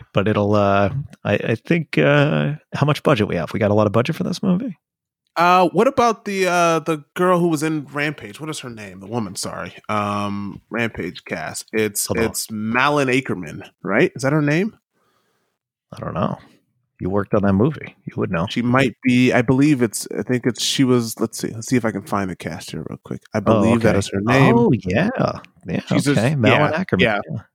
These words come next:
Speaker 2: Malin Akerman. She, she also
Speaker 1: Oh,
Speaker 2: is
Speaker 1: yeah.
Speaker 2: in, she's also in, um, Billions.
Speaker 1: Okay, with
Speaker 2: Right.
Speaker 1: Paul Giamatti. Very,
Speaker 2: Yeah.
Speaker 1: very, yeah. I'm, uh,
Speaker 2: I like
Speaker 1: yeah,
Speaker 2: it.
Speaker 1: I'm, I'm on board with this casting.
Speaker 2: I like it.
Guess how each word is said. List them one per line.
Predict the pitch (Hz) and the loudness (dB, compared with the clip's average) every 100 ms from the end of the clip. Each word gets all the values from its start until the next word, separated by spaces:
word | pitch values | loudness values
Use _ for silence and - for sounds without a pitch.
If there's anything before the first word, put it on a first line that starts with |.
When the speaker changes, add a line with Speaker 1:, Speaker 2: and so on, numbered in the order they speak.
| _ | _
Speaker 2:
Malin | 117 131 135 | -2 0 2
Akerman. | 117 - 87 87 _ | 0 -4 -18 -20 _
She, | - 123 113 107 107 104 92 | -16 -10 -8 -8 -10 -12 -8
she | - 127 | 0 2
also | 135 156 | 4 4
Speaker 1:
Oh, | 131 | 4
Speaker 2:
is | 117 | 4
Speaker 1:
yeah. | 117 117 | 2 0
Speaker 2:
in, | 113 110 107 - | 0 -2 -6 -8
she's | - 135 | -2 0
also | 143 156 135 | 2 2 4
in, | 127 120 110 - | 4 2 -4 -4
um, | 113 110 104 104 101 _ - - | -2 -2 -4 -8 -12 _ -20 -6
Billions. | 107 139 98 92 - - _ _ - _ _ _ _ _ _ _ - | 0 2 0 -4 -14 -14 _ _ -20 _ _ _ _ _ _ _ -8
Speaker 1:
Okay, | 87 147 170 | -2 0 2
with | 107 | 2
Speaker 2:
Right. | 98 | 0
Speaker 1:
Paul | 87 | 0
Giamatti. | 101 107 165 - _ _ _ _ - | 0 2 0 -2 _ _ _ _ -6
Very, | - 131 143 120 | 0 2 2 2
Speaker 2:
Yeah. | 135 - | 0 0
Speaker 1:
very, | 117 131 147 139 _ _ | 0 0 0 -4 _ _
yeah. | 107 147 240 123 - - _ _ _ _ _ _ _ _ _ _ _ _ _ _ | 0 2 2 0 -2 -14 _ _ _ _ _ _ _ _ _ _ _ _ _ _
I'm, | - 95 101 | 0 2 2
uh, | 98 | 2
Speaker 2:
I | 135 | 4
like | 160 143 | 6 6
Speaker 1:
yeah, | 160 | 4
Speaker 2:
it. | 107 | 4
Speaker 1:
I'm, | 123 - _ _ | 2 0 _ _
I'm | 233 | -2
on | 190 | 0
board | 190 175 | 0 -2
with | 160 | -6
this | - | -8
casting. | - - - - _ _ - | -6 -6 -8 -10 _ _ -2
Speaker 2:
I | |
like | 127 123 | 2 0
it. | 107 | -2